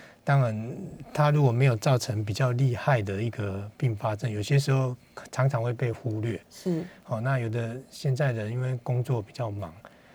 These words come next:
Speaker 1: 他就可能有一点频尿啦，
Speaker 2: 嗯。
Speaker 1: 酸酸的，他就不理他。
Speaker 2: 他就算了，这样。
Speaker 1: 哎，也不去看医生这样子。
Speaker 2: 对。
Speaker 1: 但是有时候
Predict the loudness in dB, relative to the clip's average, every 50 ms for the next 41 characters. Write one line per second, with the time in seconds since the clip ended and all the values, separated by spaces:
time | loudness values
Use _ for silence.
0 | -20 _ _ 0 2 4 6 6 6 6 6 6 4 2 -4 -4 -2 0 2 4
1 | 6 6 8 8 6 6 4 4 2 2 4 4 4 4 4 4 4 4 6 6
2 | 8 8 8 8 8 8 8 8 8 8 8 6 6 4 4 2 2 2 2 2
3 | 0 -2 -4 -4 -2 0 2 0 2 4 4 4 6 6 4 4 4 4 4 4
4 | 4 4 6 6 6 6 6 4 4 2 2 2 2 2 2 2 2 0 0 -2
5 | -2 -4 -4 -4 -4 -4 -2 -2 -2 -2 -2 -2 -6 -8 -8 -10 -10 _ -20 -20
6 | -20 -20 -20 -20 _ 4 6 6 8 8 6 6 6 6 6 4